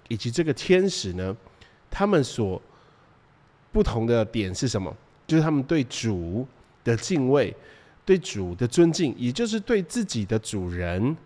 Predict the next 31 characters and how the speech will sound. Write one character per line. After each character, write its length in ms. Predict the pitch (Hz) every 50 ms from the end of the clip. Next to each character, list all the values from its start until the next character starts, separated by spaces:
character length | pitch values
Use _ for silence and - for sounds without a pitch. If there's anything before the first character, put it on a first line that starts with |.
| _ _ _ _ -
的 100 | 123 127
认 260 | 135 180 190 165 151
识， 320 | 139 - - 147 123 95 - - -
以 200 | - 120 117 107
及 400 | 98 101 - 104 107 117 127 135 -
对 160 | - 202 175 143
自 340 | 123 - - 208 214 180 139
身 400 | 120 - - - 160 156 156 160 151 - - - - _ _ _ _
地 220 | 233 220 185 160
位 340 | 143 147 180 190 151 113 - - - - - _ _ _ _
的 120 | - 107
认 200 | 107 127 131 117
识。 240 | 104 - - 113 - - - _ - - - - _
所 220 | - - 180 185
以 80 | 196 180
呢， 180 | 151 139 135
他 240 | 131 - - - 175
们 160 | 175 160 135
的 240 | 123 123 117 107 104 - - - -
所 200 | - - 123 120
做 200 | 117 - 214 196
的 80 | 170 147
事 180 | 131 - 180 160
情 240 | - - 101 98
呢， 100 | 104 107
就 140 | 107 - 147
僭 320 | - - - - 110 110 131
越 300 | 165 202 202 180 139 107
了 180 | 98 73 - - - - - -
他 120 | - - 127
们 180 | 123 117 107